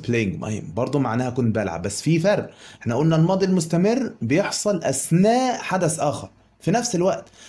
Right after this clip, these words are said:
لكن الماضي التام المستمر اللي هو نفس ترجمة الماضي المستمر، حدث اكتمل أولًا، يبقى حدث استمر لفترة قبل ما يكتمل. وضحت كده؟ يبقى اكتمال اللعب لمدة تلات ساعات، بعده على طول حصلت حاجة اللي هي،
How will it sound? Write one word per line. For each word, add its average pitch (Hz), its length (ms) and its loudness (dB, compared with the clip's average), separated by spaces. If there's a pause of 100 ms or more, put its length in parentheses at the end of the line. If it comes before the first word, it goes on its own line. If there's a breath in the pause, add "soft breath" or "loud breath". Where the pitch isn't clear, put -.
(120)
لكن 135 280 2
الماضي 143 400 2
التام 151 340 0
المستمر 120 540 2
اللي 104 140 0
هو 160 100 2
نفس 226 220 0
ترجمة 160 440 2
الماضي 156 460 2
المستمر، 165 520 0 (440 loud breath)
حدث 180 440 -2
اكتمل 147 480 2
أولًا، 101 440 0 (260)
يبقى - 200 -4
حدث 135 220 0
استمر 156 480 0
لفترة 226 680 0 (260)
قبل 196 380 0
ما 175 140 0
يكتمل. 143 500 0 (280)
وضحت - 360 -6
كده؟ 233 340 0 (440 loud breath)
يبقى 123 260 0
اكتمال 175 680 2
اللعب 131 560 2
لمدة 117 400 0
تلات 139 340 0
ساعات، 180 500 -2 (300 soft breath)
بعده 165 400 2
على 143 160 2
طول 165 180 -2
حصلت 151 340 -4
حاجة 127 280 -2
اللي 113 240 2
هي، 123 340 2